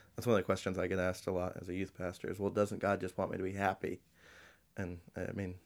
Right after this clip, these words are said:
you were talking about kind of focus and priority, and our temporary happiness is not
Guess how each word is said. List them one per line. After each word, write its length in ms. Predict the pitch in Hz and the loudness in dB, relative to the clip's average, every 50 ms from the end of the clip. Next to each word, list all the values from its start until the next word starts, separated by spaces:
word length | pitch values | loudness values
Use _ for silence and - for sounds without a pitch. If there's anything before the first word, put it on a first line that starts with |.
| - - - | -16 -8 -4
you 120 | 104 104 | -2 -2
were 80 | 92 90 | 2 2
talking 280 | 101 95 - - 95 | 2 0 0 -2 -4
about 240 | 92 92 90 - - | -2 -2 -2 -4 -8
kind 140 | - - 95 92 | -10 -8 -8 -8
of 60 | - | -2
focus 380 | - 101 95 - - 98 - | 0 0 0 2 -2 -6 -8
and 80 | - 87 | -8 -8
priority, 600 | - 87 90 92 98 113 110 98 90 90 90 90 | -6 -2 -2 0 0 0 0 0 0 0 -2 -2
and 100 | 90 90 - - _ _ - - - - - - - - - _ _ _ _ _ _ _ _ _ _ _ - | -4 -6 -8 -14 _ _ -20 -20 -20 -20 -20 -20 -20 -20 -20 _ _ _ _ _ _ _ _ _ _ _ 0
our 420 | 110 110 101 95 95 - - - - _ _ _ _ _ _ _ _ _ _ _ _ _ - | 4 6 6 6 4 0 -4 -10 -16 _ _ _ _ _ _ _ _ _ _ _ _ _ -16
temporary 720 | - - 143 151 160 156 - 101 98 98 98 98 92 92 | -4 0 2 2 2 2 4 4 6 6 6 6 4 4
happiness 680 | 92 104 104 101 - - 87 85 87 90 95 - - - | 4 4 4 4 4 0 -2 -2 -2 -6 -8 -8 -8 -8
is 160 | - - - | -8 -6 -6
not 380 | 87 92 95 92 90 - - | -4 -4 -2 -4 -4 -6 -8